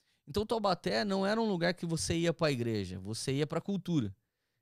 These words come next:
Então, a gente ia fazer churrasco, a gente ia fazer churrasco pra falar do que a gente tá falando aqui.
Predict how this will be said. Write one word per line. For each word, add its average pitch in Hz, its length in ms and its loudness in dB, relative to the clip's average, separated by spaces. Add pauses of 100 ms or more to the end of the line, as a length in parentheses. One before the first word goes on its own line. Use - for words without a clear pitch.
Então, 123 180 -2
a 175 40 4
gente 190 220 0
ia 214 60 4
fazer 180 300 -2
churrasco, 151 760 -4 (560)
a 156 120 -2
gente 196 180 0
ia 214 60 0
fazer 208 200 -2
churrasco 226 440 0
pra 262 100 -2
falar 302 240 -2
do 330 80 -10
que 330 60 -6
a 320 40 -2
gente 320 140 -6
tá 349 100 -8
falando 359 280 -6
aqui. 214 400 -6